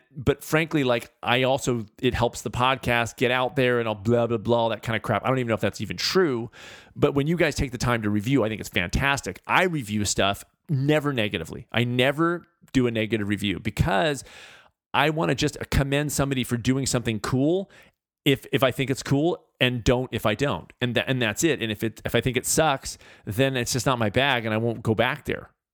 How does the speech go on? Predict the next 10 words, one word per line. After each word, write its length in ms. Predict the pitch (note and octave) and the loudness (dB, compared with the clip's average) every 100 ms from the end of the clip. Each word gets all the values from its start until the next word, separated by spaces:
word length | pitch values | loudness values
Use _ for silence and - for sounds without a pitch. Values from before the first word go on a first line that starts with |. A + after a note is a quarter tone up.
| _ - | _ -4
you 140 | B2 | 0
know? 240 | A2 G#2+ A#2+ | 2 0 0
So 200 | - A#2 | 0 0
this 160 | B2 - | 0 0
whole, 220 | D3 C#3+ | 2 2
like, 180 | A#2+ A#2 | -2 -2
negative 540 | A2 A2+ B2 A#2 G#2+ | 0 0 2 -2 -2
commenting 580 | - A#2 B2+ A#2 A2 G#2 | 0 0 0 0 -2 -4
thing 400 | - C#3+ E3+ C#3+ | -4 0 0 0
is 240 | A2 - | -4 -6